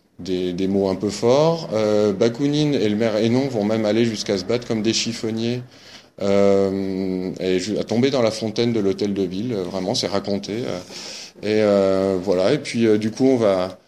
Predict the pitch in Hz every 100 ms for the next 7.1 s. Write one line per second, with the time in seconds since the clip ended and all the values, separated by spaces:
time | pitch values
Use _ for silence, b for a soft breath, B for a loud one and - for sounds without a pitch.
0 | b b _ 101 104 101 113 123 120 107
1 | - 113 120 123 104 101 98 98 98 95
2 | 101 104 101 107 107 123 131 - 101 95
3 | 95 95 95 92 95 101 - 107 107 104
4 | 101 - 107 110 110 - 107 127 127 107
5 | 98 110 113 113 104 131 123 101 104 101
6 | 95 92 117 104 87 101 95 87 82 -
7 | -